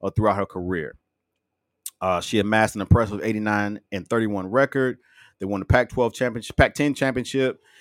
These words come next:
and she earned four tournament, uh, appearances during her time.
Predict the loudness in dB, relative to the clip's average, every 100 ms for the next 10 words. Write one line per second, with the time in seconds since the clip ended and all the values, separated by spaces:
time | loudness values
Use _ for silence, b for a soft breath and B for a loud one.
0 | b -10 -8 -4 0 0 -2 0 6 10
1 | 10 6 2 2 0 -2 0 2 2 -2
2 | -6 0 0 0 -2 -4 -4 -4 -8 -10
3 | -10 -12